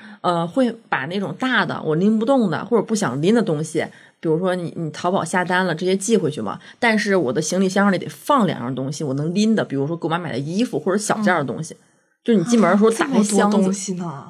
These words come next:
Speaker 1: 啊，我每次过年就是一个大置办，就是会买，绞尽脑汁的买。我元-，我，我元旦的时候就出去逛了两天了，能买的，然后还有觉得家里缺的等等，还有什么是能在网上买的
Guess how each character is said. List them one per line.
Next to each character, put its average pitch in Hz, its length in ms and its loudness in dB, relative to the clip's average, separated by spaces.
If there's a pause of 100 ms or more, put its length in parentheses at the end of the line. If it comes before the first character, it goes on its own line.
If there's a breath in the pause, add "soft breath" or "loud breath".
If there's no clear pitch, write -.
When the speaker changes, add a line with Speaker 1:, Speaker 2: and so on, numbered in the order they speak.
(140)
Speaker 1:
啊， 165 360 -10
我 190 100 0
每 190 140 6
次 190 120 0
过 196 140 2
年 160 200 0
就 175 100 -2
是 180 120 -4
一 143 40 -2
个 147 80 -4
大 185 160 -4
置 165 200 -2
办， 196 260 -4 (680 soft breath)
就 208 100 -4
是 214 100 4
会 196 340 6
买， 139 260 -2
绞 165 180 0
尽 190 60 2
脑 165 140 2
汁 156 120 -4
的 180 60 -2
买。 165 200 -2
我 147 100 -2
元-， 151 140 0
我， 170 180 2 (220)
我 185 100 4
元 175 200 4
旦 240 120 4
的 202 120 2
时 180 100 -8
候 170 100 -2
就 180 120 0
出 220 160 -4
去 226 60 4
逛 214 200 2
了 180 80 2
两 - 160 -2
天 170 240 -4
了， - 160 -4 (320 loud breath)
能 185 460 2
买 131 320 -4
的， 156 80 -2 (180)
然 147 160 -2
后 180 220 2
还 170 180 -4
有 151 160 0
觉 143 180 -4
得 151 80 0
家 170 220 -2
里 139 80 -4
缺 180 400 -2
的 175 80 -2
等 - 160 -8
等， 151 100 -8 (140)
还 - 200 -6
有 156 60 0
什 139 160 -6
么 160 160 -6 (380 loud breath)
是 - 100 -8
能 180 80 0
在 196 120 2
网 175 260 -2
上 165 160 -6
买 - 240 -6
的 - 140 -12